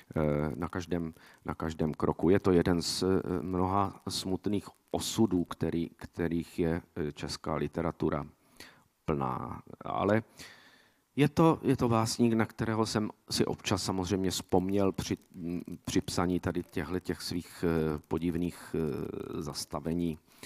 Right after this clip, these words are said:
zastavení na té, na té bláznivé cestě. Eh, víte, že se ještě vrátím jedním skokem k tomu Pigafettovi. On, on, aniž by chtěl, tak podal zprávu o tom, jak lidé jsou tragikomičtí.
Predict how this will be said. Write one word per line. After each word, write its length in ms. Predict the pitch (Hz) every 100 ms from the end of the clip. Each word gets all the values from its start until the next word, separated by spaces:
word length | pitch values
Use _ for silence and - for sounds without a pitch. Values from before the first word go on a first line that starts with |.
| - - _
zastavení 560 | 80 80 85 80 80 80
na 120 | 80
té, 300 | - 82 78 92 _ - - - _ _ _
na 140 | - 76
té 160 | -
bláznivé 720 | 78 76 76 69 87 82 80 73 -
cestě. 460 | - 73 - 87 - - - 95
Eh, 200 | 92 - -
víte, 320 | 117 - 127 117 -
že 160 | 92 113
se 140 | -
ještě 240 | 104 -
vrátím 580 | 104 98 104 - 110 107 -
jedním 340 | 101 101 110
skokem 480 | - - 107 110 104
k 80 | -
tomu 220 | 107 104
Pigafettovi. 720 | - 95 101 104 - 101 101 - -
On, 260 | - 98 107 - _ _ _ _ -
on, 140 | 123 -
aniž 200 | 123 107
by 100 | 120
chtěl, 340 | - 117 107
tak 160 | - 104
podal 280 | 110 107 104
zprávu 440 | - 104 101 107
o 100 | -
tom, 200 | - 101
jak 200 | 98 -
lidé 240 | 98 95
jsou 200 | 98 104
tragikomičtí. 1080 | 95 82 76 78 76 71 73 - - 78 85